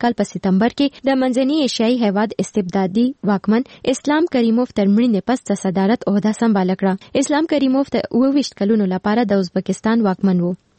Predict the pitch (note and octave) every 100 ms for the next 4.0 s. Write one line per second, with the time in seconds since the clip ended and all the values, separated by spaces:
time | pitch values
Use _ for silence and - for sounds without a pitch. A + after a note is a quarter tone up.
0 | _ G#3+ G3+ G3 F#3+ F#3+ G#3+ G#3+ - A#3+
1 | C4+ - - C#4 D#4 E4 F4 C4+ - C4+
2 | D4+ D4 A3 G3+ G3 G#3+ A3 C4+ - G#3
3 | G3 - G3 G3 A3+ G#3+ G3 G3+ C4+